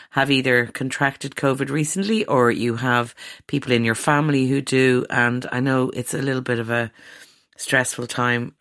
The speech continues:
in that way. So I just want to send out all best wishes for anyone worrying about this kind of stuff, and also send out,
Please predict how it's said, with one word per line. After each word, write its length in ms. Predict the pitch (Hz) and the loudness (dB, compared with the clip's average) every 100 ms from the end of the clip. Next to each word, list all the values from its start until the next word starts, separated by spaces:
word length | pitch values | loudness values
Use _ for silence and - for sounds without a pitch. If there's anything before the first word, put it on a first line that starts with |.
| - - | -12 -6
in 200 | 120 120 | -2 -2
that 220 | 120 - | -2 -2
way. 240 | 120 113 | -2 -2
So 300 | 110 - 110 | -2 -2 -2
I 60 | - | -2
just 240 | - - | -4 -4
want 180 | 127 117 | -4 -4
to 160 | 127 123 | -4 -4
send 320 | - 120 117 | -2 0 0
out 220 | 113 - _ _ - | 0 -2 _ _ -2
all 160 | 123 | 0
best 260 | 127 113 - | 0 0 0
wishes 460 | 117 - 107 - | -2 -2 -4 -6
for 160 | - 127 | -6 -4
anyone 500 | 117 131 123 117 113 - - - - | 0 0 0 0 -4 -10 -20 -20 -4
worrying 360 | 147 156 156 131 | 2 4 4 4
about 280 | 127 123 - | 0 -4 -6
this 160 | 131 | -8
kind 280 | - 131 123 | -4 -2 -2
of 80 | 117 | -4
stuff, 320 | - 123 - | -4 -4 -2
and 120 | 127 | 0
also 440 | 190 208 151 139 - - - - _ | 0 2 2 2 0 -12 -20 -20 _
send 320 | - 170 156 | 2 4 4
out, 240 | 139 135 | 2 0